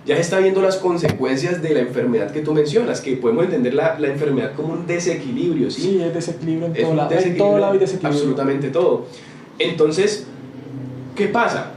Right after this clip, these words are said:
Speaker 1: Digamos que de mi parte, como lo digo, yo también he sido víctima de eso. Yo creo que tenemos que ver esas polaridades porque, pues, es importante también porque para conocer la felicidad, sino, por ejemplo, si, si somos, no sé, los herederos de una persona muy rica y solo conocemos riqueza y no conocemos el otro polo, probablemente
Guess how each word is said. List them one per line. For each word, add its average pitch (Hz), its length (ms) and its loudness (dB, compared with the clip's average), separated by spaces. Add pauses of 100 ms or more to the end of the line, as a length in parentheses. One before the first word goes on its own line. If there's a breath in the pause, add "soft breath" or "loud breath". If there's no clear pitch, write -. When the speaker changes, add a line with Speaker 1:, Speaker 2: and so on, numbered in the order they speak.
(140)
Speaker 1:
Digamos 156 340 2
que 139 320 2
de 156 120 2
mi 143 80 2
parte, 135 280 0
como 180 180 0
lo 143 80 4
digo, 160 200 2
yo 113 180 2
también 170 360 0
he 170 80 0
sido 175 280 2
víctima 185 480 2
de 127 100 2
eso. 135 120 0
Yo 185 100 4
creo 185 200 2
que 185 120 0 (160)
tenemos 240 340 2
que 202 80 0
ver 185 140 -2
esas 185 180 -4
polaridades 180 540 0
porque, 151 240 -6
pues, 113 320 0
es 123 180 -2
importante 165 540 0
también 123 340 0
porque - 220 -4
para - 260 -2
conocer 120 480 0 (520 loud breath)
la 185 180 2
felicidad, 160 560 0
sino, 165 180 0
por 143 140 -4
ejemplo, 143 180 -2
si, 135 240 -6
si 139 160 -8
somos, 151 300 2
no 170 120 4
sé, 170 280 2
los 135 200 2
herederos 143 440 2
de 160 80 -4
una 156 120 2
persona 135 340 0
muy 160 240 2
rica - 240 -2
y - 40 -8
solo 156 260 0
conocemos 147 480 2
riqueza 131 420 -2
y - 20 2
no 143 160 2
conocemos 143 460 0
el 143 120 2
otro 147 260 2
polo, 151 260 2
probablemente 160 840 0